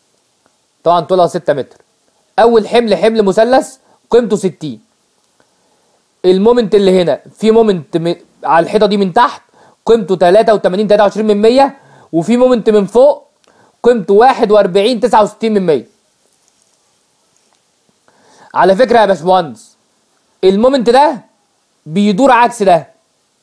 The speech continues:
ف-، فانا ممكن اشيل ده خالص واقول في الاخر ان الشكل عليه مومنت كده قيمته تلاتة وتمانين، تلاتة وعشرين من مية، ناقص واحد وأربعين، تسعة وستين من مية،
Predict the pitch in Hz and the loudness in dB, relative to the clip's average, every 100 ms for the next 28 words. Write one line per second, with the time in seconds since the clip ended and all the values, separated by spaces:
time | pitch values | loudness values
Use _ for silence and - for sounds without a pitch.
0 | _ _ _ _ _ _ - 185 - _ | _ _ _ _ _ _ 0 0 -2 _
1 | _ _ _ _ _ - 214 208 285 214 | _ _ _ _ _ 0 2 2 0 0
2 | 233 220 262 254 240 247 269 311 - - | 0 0 -2 0 0 0 0 -2 -4 -20
3 | _ _ _ _ _ _ _ _ _ 170 | _ _ _ _ _ _ _ _ _ 0
4 | 214 269 208 226 220 226 160 185 196 196 | 2 2 0 0 2 0 0 -2 -2 -2
5 | - 226 185 180 226 247 254 202 208 269 | 0 0 2 2 2 2 0 0 0 2
6 | 302 220 _ _ _ _ _ - 262 214 | 0 -2 _ _ _ _ _ -2 -2 0
7 | 196 180 202 254 240 226 208 208 220 202 | -2 2 2 2 0 0 0 0 0 0
8 | 208 240 240 220 202 240 247 226 233 277 | 2 2 2 0 0 -4 -2 0 2 2
9 | 294 285 - _ _ - 190 208 277 285 | 2 0 -8 _ _ -14 -2 0 2 0
10 | 330 - - _ _ _ _ _ _ _ | -2 -8 -20 _ _ _ _ _ _ _
11 | _ _ _ - 147 240 226 202 175 185 | _ _ _ -4 2 2 2 -2 0 0
12 | 175 190 226 285 262 - _ _ _ _ | 2 2 2 0 -4 -12 _ _ _ _
13 | _ _ _ _ _ _ _ _ _ 247 | _ _ _ _ _ _ _ _ _ -2
14 | 240 208 190 185 - 226 208 175 156 131 | 2 2 0 -4 -8 -4 -4 -2 -2 -2